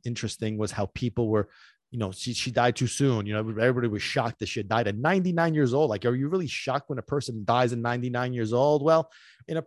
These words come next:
with, in a case like her, it was a little shocking simply because of the fact that she was awesome. So people like her deserve to live until they're a million years old, you know, but, um, it doesn't work that way. So at least she died peacefully, and, uh, you know,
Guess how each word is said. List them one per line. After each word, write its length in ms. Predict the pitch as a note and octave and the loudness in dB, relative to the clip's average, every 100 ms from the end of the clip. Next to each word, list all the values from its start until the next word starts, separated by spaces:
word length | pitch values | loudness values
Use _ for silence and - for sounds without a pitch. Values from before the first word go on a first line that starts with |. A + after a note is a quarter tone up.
| D3+ | -4
with, 180 | D#3+ | -4
in 160 | E3 D#3 | -2 -4
a 60 | C#3 | -2
case 280 | F3+ F3+ | 0 0
like 220 | F#3 E3 D#3 | 2 0 2
her, 320 | F#3+ G3+ - _ _ _ _ | 0 0 -2 _ _ _ _
it 160 | E3 E3+ | -2 0
was 140 | D#3+ | 2
a 60 | D#3 | 2
little 160 | D#3+ | 2
shocking 500 | C#3+ D#3+ F#3+ - D#3 | 2 0 0 -2 -8
simply 380 | C#3 D3+ D#3 D#3+ | -6 -6 -2 -2
because 440 | D#3 C#3+ E3+ D3+ | -2 -2 2 2
of 60 | D3 | 0
the 60 | C3+ | -4
fact 400 | - D3 D3 - | 0 2 0 -4
that 300 | C3 C#3 C3 - _ | 0 2 2 -2 _
she 560 | - - - D#3+ F#3 F#3 | -14 -12 -8 -8 -8 -6
was 220 | E3+ E3 - | -2 -2 -2
awesome. 440 | C3+ F#3 - C#3 | 0 0 -2 -6
So 380 | G#2+ C#3+ C3 C#3 - _ | -4 0 0 -2 -8 _
people 180 | D#3 D#3 | -4 -2
like 220 | E3 D#3+ | 0 0
her 200 | C#3 F#3 | 0 -2
deserve 440 | E3 A#2+ A#2 E3+ C#3+ | 0 -2 0 0 0
to 80 | E3 | 2
live 240 | D#3 F3 | 2 2
until 240 | D3+ E3+ | 0 0
they're 180 | E3+ D#3+ | 2 2
a 40 | C#3+ | 2
million 380 | B2+ F3 F#3+ | 0 0 0
years 260 | C3+ A2 G2+ | -2 -4 -4
old, 220 | G#2 F#2+ | -4 -4
you 80 | G#2 | -4
know, 220 | A2 C3 | -2 0
but, 300 | D3 D3 C3+ - - - _ - | 2 2 0 -2 -20 -20 _ -6
um, 580 | C3 B2 A#2+ A#2+ A#2 - _ _ _ _ | -2 0 0 -2 -8 -14 _ _ _ _
it 140 | C#3+ B2+ | -6 0
doesn't 200 | C#3 C3+ | 2 2
work 280 | B2 D3+ - | 2 0 0
that 180 | G#2 | -2
way. 300 | G2 G2 F#2 | 0 -2 -2
So 200 | F2+ - | -4 -2
at 60 | A#2+ | 0
least 160 | D3 - | 0 -2
she 60 | |
died 200 | D3+ C#3 | 0 0
peacefully, 580 | - C#3 - C3 C3 B2 | 0 -6 -2 0 0 0
and, 260 | G#2+ G#2 G#2 | -2 -4 -6
uh, 160 | G#2 | -4
you 160 | G#2 G#2 | -4 -6
know, 260 | G2 F#2+ | -8 -8